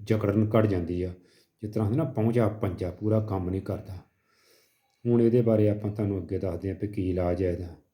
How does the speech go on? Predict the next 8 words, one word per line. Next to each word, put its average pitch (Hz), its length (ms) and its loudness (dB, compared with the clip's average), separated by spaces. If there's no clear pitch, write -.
ਹੁਣ 110 140 2
ਆਹ 113 260 0
ਵੇਖੋ, 98 540 -2
ਜਿਹੜੀ 107 240 4
ਆਹ 98 100 0
ਦਵਾਈ 90 360 -2
ਹੈ 90 80 -4
ਨਾ 92 180 -8